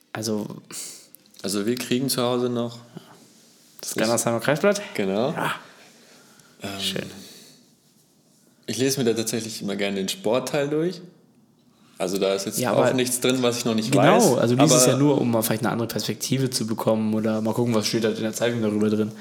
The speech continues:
Speaker 2: Genau.
Speaker 1: Aber den News-Charakter hat es halt nicht mehr.
Speaker 2: Nein.
Speaker 1: Ja.
Speaker 2: Außer halt im lokalen Bereich.
Speaker 1: Ja, klar. Ist ja
Speaker 2: Ähm,
Speaker 1: logisch.
Speaker 2: ja. Aber, ja.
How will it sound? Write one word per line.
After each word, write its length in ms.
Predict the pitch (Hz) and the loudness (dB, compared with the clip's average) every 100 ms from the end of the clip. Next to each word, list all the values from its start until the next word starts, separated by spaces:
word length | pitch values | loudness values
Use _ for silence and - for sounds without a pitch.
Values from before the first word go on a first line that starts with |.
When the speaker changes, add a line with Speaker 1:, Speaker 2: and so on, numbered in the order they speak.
| - - | -8 0
Speaker 2:
Genau. 320 | 117 98 85 - - - - - | 2 2 -2 -10 -18 -20 -16 -6
Speaker 1:
Aber 180 | 107 | -4
den 380 | 107 110 107 107 | -4 -2 -2 0
News-Charakter 880 | 107 110 131 165 170 170 165 165 165 | 4 6 6 4 2 2 2 2 0
hat 100 | 160 | 0
es 140 | 160 | -2
halt 100 | 156 | -2
nicht 200 | 135 120 | 0 -2
mehr. 120 | 117 - | -2 0
Speaker 2:
Nein. 300 | 101 87 - - - | -2 -4 -10 -18 -14
Speaker 1:
Ja. 160 | - - - _ - | -14 -14 -20 _ -6
Speaker 2:
Außer 280 | - 107 - | -2 0 0
halt 220 | 120 113 | 0 0
im 180 | 113 107 | 0 0
lokalen 460 | 104 95 95 90 87 | 0 -2 -4 -4 -2
Bereich. 360 | 82 90 82 - - | -4 -6 -12 -12 -2
Speaker 1:
Ja, 120 | 156 | -2
klar. 260 | - - - _ _ _ - - | -2 -14 -18 _ _ _ -14 -8
Ist 80 | 85 | -2
ja 80 | 143 | 0
Speaker 2:
Ähm, 60 | 107 | -2
Speaker 1:
logisch. 320 | - - - | -4 -16 -10
Speaker 2:
ja. 220 | 92 78 - - _ _ _ _ _ _ _ _ | -10 -10 -14 -20 _ _ _ _ _ _ _ _
Aber, 580 | - 92 87 82 82 82 - | -10 -6 -2 -2 -4 -8 -12
ja. 180 | - | -14